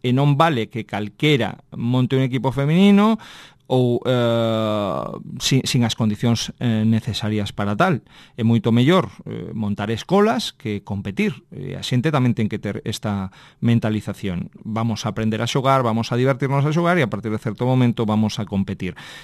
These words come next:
Si non podemos, pois esperamos, eh, ou tratamos que a Federación modifique as súas normativas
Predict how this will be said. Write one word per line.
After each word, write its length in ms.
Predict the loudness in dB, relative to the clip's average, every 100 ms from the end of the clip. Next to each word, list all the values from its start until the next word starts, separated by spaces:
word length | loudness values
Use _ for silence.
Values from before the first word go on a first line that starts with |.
| -8
Si 160 | 0
non 160 | 4 4
podemos, 480 | 4 4 4 2 0
pois 160 | -6
esperamos, 800 | -8 -8 0 4 4 4 2 -2
eh, 400 | -2 -2 -2 -4 -4
ou 80 | -4 0
tratamos 480 | 2 4 4 4 2
que 160 | -2
a 80 | -4
Federación 400 | -2 -2 0 2
modifique 720 | 4 2 2 2 0 -4 -10 -10 -8
as 80 | -6
súas 320 | -4 -6 0
normativas 720 | 2 4 2 0 -2 -2 -4